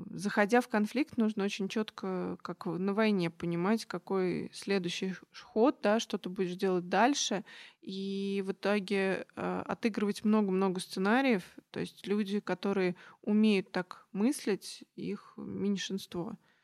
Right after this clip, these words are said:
Большая часть людей думает, опять-таки, я говорю, ну, максимум на два хода вперед. То есть, э, если ты затеваешь конфликт, то ты должен на несколько шагов вперед знать, что ты будешь делать. У меня недавно была такая ситуация, когда я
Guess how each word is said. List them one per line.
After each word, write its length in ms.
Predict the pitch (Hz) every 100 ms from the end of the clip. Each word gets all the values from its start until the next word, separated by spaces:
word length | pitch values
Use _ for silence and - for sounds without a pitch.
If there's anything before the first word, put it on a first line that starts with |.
| _ _ -
Большая 340 | 202 202 214
часть 320 | 202 208 202 180
людей 400 | 185 196 262 247
думает, 460 | 190 196 214 190
опять-таки, 560 | 175 - 175 - - -
я 60 | 170
говорю, 220 | 175 170
ну, 240 | 175 202 -
максимум 480 | 185 180 - 185
на 140 | 180 175
два 180 | 175 175
хода 260 | - 175
вперед. 360 | - - - - _ _ - _ -
То 80 | 190
есть, 300 | 180 - -
э, 400 | 185 196 196 - 220 -
если 420 | - 202 233 -
ты 360 | 202 233 220 196
затеваешь 880 | 190 185 220 214 202 180 - - - _ _ _
конфликт, 760 | 190 190 202 254 - - - _ _ _ _ _ _
то 120 | -
ты 160 | 202 202
должен 480 | 190 214 240 220 185
на 100 | 185
несколько 400 | 190 190 180 -
шагов 320 | 190 185 185
вперед 300 | - 196 226
знать, 220 | 226 196
что 220 | - - 208
ты 140 | 180
будешь 340 | 170 180 170 180
делать. 360 | 175 202 - -
У 40 |
меня 100 | 190
недавно 420 | 202 220 202 165
была 240 | 165 170 170
такая 280 | 170 180
ситуация, 540 | 180 - 226 370 - 262
когда 280 | 240 - 202
я 280 | 190 190